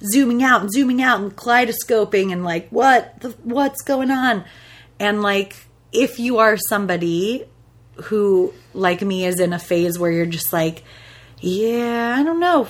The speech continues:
When I, the more I feel, contemplate those kinds of airy ideas, the kind of the further I feel from it, whatever it is, take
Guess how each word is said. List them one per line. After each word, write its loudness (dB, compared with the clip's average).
When -2
I, 2
the -10
more 0
I 0
feel, -4
contemplate 0
those 0
kinds -4
of -4
airy 2
ideas, 2
the -10
kind -2
of -4
the -6
further 2
I 2
feel -2
from -6
it, -4
whatever -4
it -4
is, 2
take -2